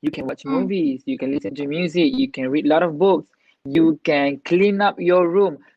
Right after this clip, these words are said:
Speaker 1: Uh, El, you know what? I've read one recent, um, research. They
Speaker 2: Uh-huh.
Speaker 1: kata, um, cleaning your room, pardon the noise, uh, cleaning your room can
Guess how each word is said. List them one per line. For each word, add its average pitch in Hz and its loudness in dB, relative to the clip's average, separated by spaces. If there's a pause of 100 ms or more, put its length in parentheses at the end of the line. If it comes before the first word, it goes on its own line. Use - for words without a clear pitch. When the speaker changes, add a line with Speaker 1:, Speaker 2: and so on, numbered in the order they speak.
(200)
Speaker 1:
Uh, 170 0
El, 202 0
you 208 -6
know 240 -4
what? 214 -4
I've 196 -6
read 202 -6
one 180 -6
recent, 185 -10
um, 147 -8
research. 151 -6 (520)
They 165 -2
Speaker 2:
Uh-huh. 180 6
Speaker 1:
kata, 240 -2 (640)
um, 165 -4
cleaning 269 -8
your 233 -2
room, 147 -4 (760)
pardon 143 -8
the 139 -8
noise, 139 -12 (640)
uh, 160 -4
cleaning 262 -8
your 220 -4
room 185 -6 (1300)
can 185 -8